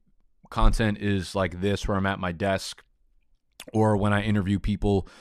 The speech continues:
in the industry, it's like one-on-one Zoom calls, whatever the case may be.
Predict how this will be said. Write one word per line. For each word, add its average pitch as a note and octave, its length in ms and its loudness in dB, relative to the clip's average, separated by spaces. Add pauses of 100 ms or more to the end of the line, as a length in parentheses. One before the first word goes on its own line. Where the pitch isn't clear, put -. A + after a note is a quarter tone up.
(300)
in A2 160 2
the G#2 80 0
industry, G#2 680 0
it's - 140 -4
like G2 180 -2
one-on-one G2 540 2
Zoom G2 220 0
calls, F#2+ 380 0
whatever F#2 280 0
the F2 80 -4
case F#2+ 280 -14
may F#2 140 -14
be. F2+ 320 -8